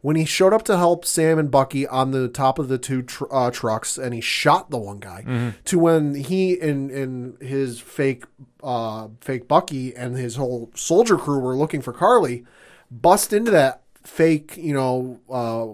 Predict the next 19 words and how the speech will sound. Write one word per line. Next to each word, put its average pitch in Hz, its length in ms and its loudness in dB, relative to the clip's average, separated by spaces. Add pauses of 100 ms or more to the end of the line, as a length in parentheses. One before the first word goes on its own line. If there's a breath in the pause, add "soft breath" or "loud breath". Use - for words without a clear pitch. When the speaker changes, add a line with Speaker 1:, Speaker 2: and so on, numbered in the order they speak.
(160)
Speaker 1:
workshop 127 600 0
or 120 100 2
whatever 127 340 2
it 120 60 2
is. 117 120 -6
People 135 320 -6
were 123 120 -2
working 131 240 -2
on 117 140 -4
cl-, - 180 -18 (160)
shirts 139 640 -4
or 117 100 -4
whatever 123 260 0
the 131 100 2
heck 110 160 -8
they 117 80 -4
were 110 120 -4
working 107 300 -8
on. 110 180 -10